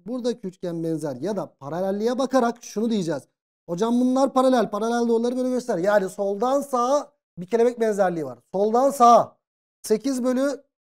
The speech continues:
x oluyor. Hayır, burada oran yok. Burada oran nerede var? Bu doğru üstünde. Altı bölü üç, iki bölü bir demek.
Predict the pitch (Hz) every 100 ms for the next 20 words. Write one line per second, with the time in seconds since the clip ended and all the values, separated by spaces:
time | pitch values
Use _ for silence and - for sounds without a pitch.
0 | _ _ - 240 240 - 185 170 170 208
1 | 233 185 196 190 180 196 196 185 185 185
2 | 185 220 _ _ _ _ - 214 220 220
3 | 202 220 233 254 226 233 254 _ _ _
4 | _ _ _ _ _ _ - 175 185 160
5 | - 135 120 160 202 208 254 277 285 -
6 | - 165 233 277 294 294 262 196 -